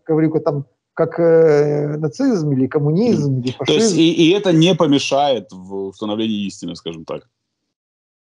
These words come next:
Speaker 2: в дальнейшем. Вот я, я почему о законодательстве спросил?
Speaker 1: Пока
Speaker 2: Потому
Speaker 1: это
Speaker 2: что
Speaker 1: политический термин, но
Speaker 2: Мгм.
Speaker 1: он, э, в случае военного поражения России, он вполне может стать и юридическим, и историческим.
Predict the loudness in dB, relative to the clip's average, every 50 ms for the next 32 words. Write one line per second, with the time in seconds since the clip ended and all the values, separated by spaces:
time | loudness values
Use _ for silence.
0 | _ _ -10 -4 -2 0 2 2 4 4 2 2 0 -2 -4 -4 -4 -4 -4 -4
1 | 0 0 0 0 0 0 -2 -4 -6 -4 -4 -2 -2 -2 -2 -4 -4 -4 -2 -2
2 | -4 -4 -6 -10 -12 -12 -14 -16 -14 -14 -12 -14 -14 -14 -14 -18 -18 _ -4 -2
3 | -2 0 2 2 2 2 2 2 0 2 2 0 0 0 -4 -6 -10 -12 -8 -4
4 | -4 -2 0 2 2 2 2 0 -2 -2 0 0 2 2 2 2 2 2 2 2
5 | 0 0 0 0 2 2 2 2 2 2 2 2 0 -2 -2 -4 -4 -2 0 0
6 | 2 2 2 2 4 2 2 2 2 2 2 2 2 0 0 0 0 0 0 -2
7 | -2 -2 -2 -2 0 2 2 0 0 -2 -2 -2 -2 0 0 0 0 -2 -4 -4
8 | -4 -4 -4 -4 -4 -6 -4 -2 -2 0 0 0 0 -2 -4 -6 -10 -10 -12 -10
9 | -8 -8 -6 -2 0 0 0 0 0 0 0 0 -2 -4 -10 -20 -20 _ _